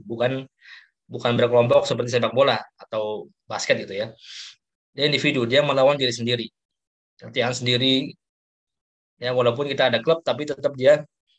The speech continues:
termasuk olahraga individu. Jadi kalau tanpa pan-, tanpa kompetisi, dia tidak ada target. Latihan tanpa target. Jadi dia tidak ada motivasi untuk, eh, untuk meningkatkan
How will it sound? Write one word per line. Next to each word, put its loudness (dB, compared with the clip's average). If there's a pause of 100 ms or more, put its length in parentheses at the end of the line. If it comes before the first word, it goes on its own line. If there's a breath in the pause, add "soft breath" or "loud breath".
(140)
termasuk -4
olahraga 0
individu. -4 (560)
Jadi -6
kalau 2
tanpa 0
pan-, -4
tanpa -2
kompetisi, -2 (1500)
dia -6
tidak 0
ada 0
target. 0 (600)
Latihan -6
tanpa -2
target. -6 (960)
Jadi -2
dia 2
tidak 0
ada 2
motivasi -4
untuk, -6 (640)
eh, -8 (840)
untuk -4
meningkatkan -2